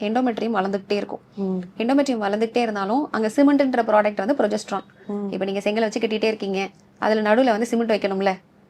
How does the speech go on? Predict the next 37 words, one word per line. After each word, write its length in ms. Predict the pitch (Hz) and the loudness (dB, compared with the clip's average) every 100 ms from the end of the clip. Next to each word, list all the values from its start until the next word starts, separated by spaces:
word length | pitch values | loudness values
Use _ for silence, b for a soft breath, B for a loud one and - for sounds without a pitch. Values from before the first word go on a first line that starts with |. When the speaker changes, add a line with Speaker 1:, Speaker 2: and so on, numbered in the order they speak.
| - | -4
Speaker 1:
இப்போ 100 | 196 | 2
Speaker 2:
ம். 40 | 240 | 4
Speaker 1:
ஒரு 80 | 233 | 4
லேயர் 180 | 247 269 | 4 4
ஆஃப் 100 | 254 | 4
சிமெண்ட்டே 280 | 240 240 226 240 | 2 2 4 4
இல்ல 140 | 214 | 4
அப்படின்னா 260 | 208 196 247 | 0 0 0
அது 100 | 254 | 0
இடிஞ்சு 200 | 214 240 226 | 0 2 2
விழ 100 | 202 | 2
தானே 160 | 220 220 | 2 -2
செய்யும். 180 | 190 180 _ 202 | -6 -8 _ -2
Speaker 2:
ம், 340 | 196 190 185 170 175 | 0 2 0 -2 -2
Speaker 1:
அப்போ 120 | 185 | 0
Speaker 2:
ம். 60 | 262 | 2
Speaker 1:
ஒரு 100 | 233 214 | 2 2
நாள் 120 | 277 | 2
அது 80 | 233 208 | 2 0
இடிஞ்சு 200 | 233 220 | 0 0
விழ 120 | 190 | 0
தான் 180 | 190 214 | -2 -4
செய்யும். 200 | 185 185 214 | -6 -6 -4
நீங்க 140 | 214 202 | -2 0
என்ன 120 | 247 285 | 0 2
பண்ணாட்டினாலும், 640 | 247 220 208 180 180 214 226 | 2 0 -2 -2 0 0 0
நீங்க 120 | 190 185 | -2 0
பண்ணாலும் 320 | 190 214 247 | 0 2 0
பண்ணாட்டினாலும் 640 | 220 196 185 175 165 175 214 220 b b - | 0 -2 -2 -4 -4 -2 -2 -4 b b -8
அந்த 100 | 185 180 | -6 -2
பீரியட்ஸ் 420 | 240 262 269 233 - | 0 0 0 -2 -4
ஷெட் 180 | 208 233 | 2 2
ஆக 100 | 214 233 | 4 2
தான் 120 | 233 | 0
போகுது. 220 | 180 160 165 _ b | -2 -2 -6 _ b
Speaker 2:
ம். 100 | 180 | -8
Speaker 1:
So 60 | 180 | -4